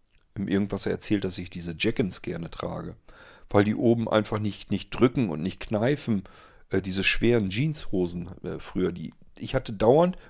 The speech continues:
wirklich das Gefühl, wenn ich nicht bald einen, einen Knopf oder einen Reißverschluss aufmache, das drückt alles so, das ist einfach unangenehm. Ähm, das war alles schwer und, und, und drückend und so weiter.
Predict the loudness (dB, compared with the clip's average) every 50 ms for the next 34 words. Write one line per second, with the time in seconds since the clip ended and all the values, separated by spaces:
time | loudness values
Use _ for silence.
0 | -2 -2 0 0 0 -2 -4 -4 -4 -4 -6 -6 -4 -2 2 2 2 2 0 -6
1 | -18 -20 -20 -20 -20 _ _ _ _ 2 2 4 4 4 0 2 4 4 4 4
2 | 4 2 -4 -4 -4 -6 -6 -8 -8 -4 -2 4 4 4 4 4 2 2 2 2
3 | 0 -2 -4 -4 -4 -2 -2 -4 -2 -2 -2 -4 0 0 -2 -2 0 -2 -4 -4
4 | -4 -4 -4 -4 -6 -6 -10 _ 0 2 2 2 2 0 -6 -6 -4 -4 -6 -6
5 | -8 -8 -8 -6 -6 -6 -6 -6 -10 -12 -16 -20 -20 -20 _ -10 -4 -2 -2 0
6 | 2 2 2 2 2 -2 -4 0 0 2 4 4 4 2 2 0 -4 -6 -6 -6
7 | -8 -8 -10 -12 -14 -18 _ _ _ _ _ _ _ _ _ -20 -20 -20 -20 -20
8 | -20 -20 _ _ -20 -4 _ 4 4 6 6 4 4 2 2 0 -2 -6 -12 _
9 | _ _ _ _ _ _ -14 -8 -4 -2 2 2 4 4 4 4 4 6 6 6
10 | 6 6 6 6 8 8 8 8 6 4 2 0 -4 -4 -2 -4 -4 -2 -4 -6
11 | -6 0 2 6 6 6 4 4 -2 -2 0 -2 -4 -2 -2 0 2 4 4 4
12 | 4 2 0